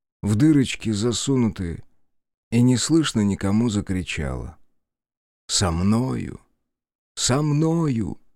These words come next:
А что со мною? При всей своей боли и желании сказать и подумать не могла. Легонькая она стала, и потому никому никакой трудности не составило отделить ее от старика,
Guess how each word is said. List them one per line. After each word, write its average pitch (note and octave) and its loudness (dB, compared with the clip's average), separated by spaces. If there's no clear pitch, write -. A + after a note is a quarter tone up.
А F2+ -2
что D#3 0
со C3+ -4
мною? C3 -2
При A2+ 2
всей B2 0
своей A#2 2
боли A#2 4
и A2+ 2
желании A2+ 2
сказать G#2 -2
и - -4
подумать F#2+ -4
не F#2 2
могла. D2+ -2
Легонькая B2+ 4
она F2 -2
стала, C#2+ -6
и D#3 2
потому G#3 4
никому F#3 4
никакой B2+ 2
трудности E3 2
не A2 6
составило A#2+ 2
отделить B2 0
ее G#2 4
от A#2+ -4
старика, D2 -6